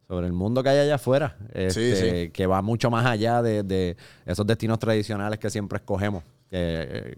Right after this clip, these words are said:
Speaker 1: como Punta Cana,
Speaker 2: Ajá.
Speaker 1: Disney, que eso es, pues, el, el,
Speaker 2: Sí, ese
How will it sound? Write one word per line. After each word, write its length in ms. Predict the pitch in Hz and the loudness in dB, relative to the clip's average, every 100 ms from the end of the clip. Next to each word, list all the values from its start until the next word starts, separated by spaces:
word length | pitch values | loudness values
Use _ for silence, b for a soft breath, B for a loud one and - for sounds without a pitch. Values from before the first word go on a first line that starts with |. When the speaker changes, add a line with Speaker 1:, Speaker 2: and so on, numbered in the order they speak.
| - | -10
Speaker 1:
como 200 | 92 85 | -8 -6
Punta 280 | 92 82 - | -8 -10 -8
Cana, 500 | - 98 92 98 92 | -8 -6 -8 -10 -8
Speaker 2:
Ajá. 300 | 107 101 107 | -6 -4 0
Speaker 1:
Disney, 540 | 123 131 113 113 104 | 2 2 2 0 -2
que 80 | 92 | -4
eso 260 | 90 110 110 | -6 -4 -2
es, 240 | 113 110 | -2 -4
pues, 180 | - 101 | -4 -4
el, 120 | 98 | -4
el, 240 | 78 87 | -6 -6
Speaker 2:
Sí, 100 | 90 | -2
ese 160 | 120 120 | 0 2